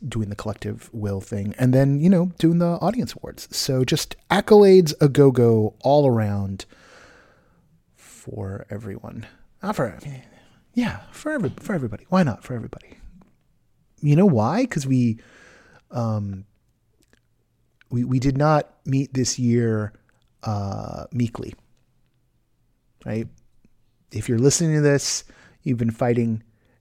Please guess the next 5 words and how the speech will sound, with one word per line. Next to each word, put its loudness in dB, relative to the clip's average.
and, -2
uh, -4
you -4
deserve -4
some -8